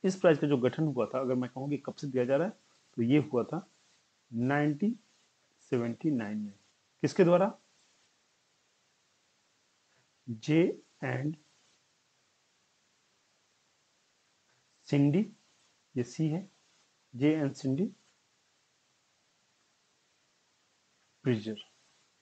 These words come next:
ठीक है, और ये जो है आपको पता है ये architecture के field में ये award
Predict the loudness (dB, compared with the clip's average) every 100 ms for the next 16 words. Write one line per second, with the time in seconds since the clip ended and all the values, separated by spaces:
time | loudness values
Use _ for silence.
0 | _ -8 -6 -6 -8 _ _ _ _ _
1 | _ _ _ _ 2 4 4 2 0 -2
2 | -2 -4 -6 -6 -4 -2 -2 -2 -2 -2
3 | -4 -2 -4 -4 -4 -6 -6 -8 -8 -8
4 | -10 _ _ -8 -4 -2 -4